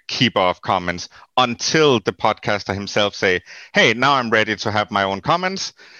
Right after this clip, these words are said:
Uh, then Podfriend will hand over the content and say, "Okay, here you go." Uh, and now you can control it from here on out. If we waited until all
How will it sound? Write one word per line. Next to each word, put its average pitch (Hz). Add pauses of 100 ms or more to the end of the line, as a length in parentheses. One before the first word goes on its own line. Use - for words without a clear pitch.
(300)
Uh, 120
then 135
Podfriend 135
will 110
hand 110
over 101
the 101
content 131
and 104
say, 95 (100)
"Okay, 131
here 123
you 95
go." 208 (220)
Uh, 135 (180)
and 123
now 113
you 101
can 104
control 95
it 90
from 92
here 98
on 87
out. 87 (540)
If 165
we 156
waited 131
until 110 (240)
all 113